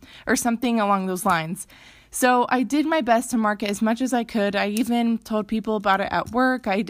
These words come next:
I did all I could. It was so amazing. So here we go.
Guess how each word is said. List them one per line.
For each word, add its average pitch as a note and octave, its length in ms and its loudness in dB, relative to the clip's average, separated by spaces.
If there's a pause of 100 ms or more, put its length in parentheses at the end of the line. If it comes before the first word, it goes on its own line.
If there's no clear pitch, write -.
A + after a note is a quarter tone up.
I G3+ 120 -2
did F#3+ 180 -2
all C4+ 200 4
I B3 140 0
could. G#3 320 0
It F#3+ 60 -2
was F#3 140 -4
so A#3+ 180 2
amazing. G#3 560 -2 (680)
So C#4+ 420 4 (680)
here E4+ 220 4
we D#4+ 100 2
go. G#3 260 0